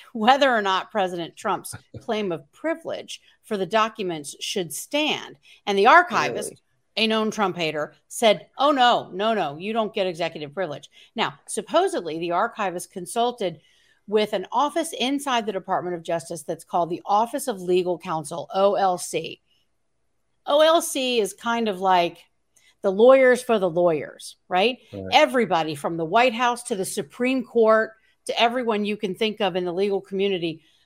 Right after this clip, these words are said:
Speaker 1: highly respects the opinions that come out of the smarty smart people that work inside the Office of Legal Counsel. All they do all day is study areas of law and write opinions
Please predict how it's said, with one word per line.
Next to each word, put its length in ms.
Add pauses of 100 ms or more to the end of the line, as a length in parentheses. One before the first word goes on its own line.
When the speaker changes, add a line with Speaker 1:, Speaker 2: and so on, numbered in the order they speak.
Speaker 1:
highly 560
respects 720 (300)
the 160
opinions 760
that 180
come 240
out 380
of 200
the 120
smarty 400
smart 360
people 420 (260)
that 140
work 380
inside 540
the 120
Office 420
of 120
Legal 280
Counsel. 560 (280)
All 200
they 140
do 200
all 180
day 220
is 220
study 380
areas 360
of 140
law 300
and 140
write 220
opinions 560